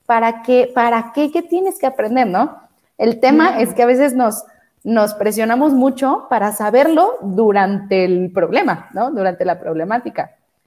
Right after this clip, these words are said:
Speaker 1: Entonces es, no, haz lo ideal dentro de lo posible, ve resolviendo poco a poco,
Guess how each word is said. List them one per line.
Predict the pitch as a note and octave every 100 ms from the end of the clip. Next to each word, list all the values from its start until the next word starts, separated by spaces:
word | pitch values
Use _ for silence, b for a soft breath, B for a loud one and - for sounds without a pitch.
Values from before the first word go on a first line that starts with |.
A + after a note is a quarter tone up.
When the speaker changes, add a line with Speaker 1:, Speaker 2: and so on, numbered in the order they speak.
| _ -
Speaker 1:
Entonces | C4 D#4
es, | D4 C#4
no, | B3+ D4 E4+ -
haz | A3+ A#3+ - _ _ -
lo | A#3
ideal | A#3 G#3 G3 F#3+ A#3 D4+
dentro | G#3+ G3+ G3 G3 F3+
de | E3+
lo | D#3+ D#3
posible, | - E3 A3 C4+ G4 C5 _ _ _ _ _ _ _
ve | G3 A#3+
resolviendo | C#4 C#4 A#3 A3+ A#3 A3+ A#3
poco | G#3 G#3
a | F#3 -
poco, | G3 G#3+ C4+ -